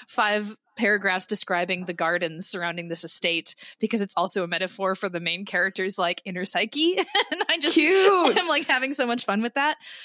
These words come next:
Speaker 1: Um, but then I get to the dialogue stuff and I kinda have to pause because I'm like, "Okay, like, I know how this sounds in my head. How does this actually sound out loud?"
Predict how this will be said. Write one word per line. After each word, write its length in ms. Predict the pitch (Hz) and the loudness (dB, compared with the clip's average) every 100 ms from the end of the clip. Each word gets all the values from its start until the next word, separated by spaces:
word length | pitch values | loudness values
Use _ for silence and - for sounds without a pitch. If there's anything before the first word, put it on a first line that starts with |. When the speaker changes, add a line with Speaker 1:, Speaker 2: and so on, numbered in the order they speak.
| - | -6
Speaker 1:
Um, 360 | 254 233 226 220 - - | 0 2 2 -2 -8 -4
but 120 | 269 | 0
then 100 | 285 | 2
I 60 | 277 | 2
get 140 | 269 | 0
to 60 | 269 | -2
the 80 | 233 | 0
dialogue 520 | 214 233 254 220 202 | 2 2 2 2 2
stuff 320 | - 202 180 - | 0 0 -2 -2
and 80 | 214 | -2
I 100 | 196 | -2
kinda 240 | 247 226 | 0 -2
have 140 | 220 208 | -2 -4
to 80 | 196 | -6
pause 520 | - 196 202 196 - | 0 0 0 0 -4
because 480 | 208 202 185 180 185 | -4 -2 0 0 -2
I'm 100 | 196 | -4
like, 280 | 196 175 175 _ _ _ - | -2 -2 -4 _ _ _ -2
"Okay, 320 | 220 220 175 | 0 2 2
like, 160 | 170 196 | 0 -2
I 60 | |
know 100 | 202 | -2
how 100 | 214 | -2
this 160 | 208 202 | 0 0
sounds 240 | 202 196 | 0 -2
in 60 | 180 | -4
my 100 | 170 | -4
head. 300 | - 214 196 | 0 0 0
How 140 | 196 | -2
does 100 | 196 | -4
this 140 | 196 180 | -4 -4
actually 320 | 175 - 185 | -2 -2 -2
sound 260 | 175 175 | -2 -2
out 160 | 160 160 | -2 -2
loud?" 460 | 170 165 165 170 | -2 0 -2 -4